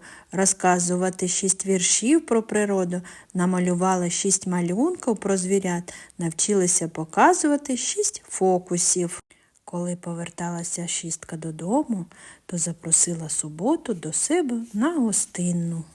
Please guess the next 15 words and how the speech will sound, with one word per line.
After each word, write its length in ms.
Ось 280
яка 240
гарна 640
цифра 640
шість. 840
Шість 560
уважненько 800
пишіть, 600
яким 420
знаком 680
не 100
назвіть, 640
бо 120
образиться 880
іще 480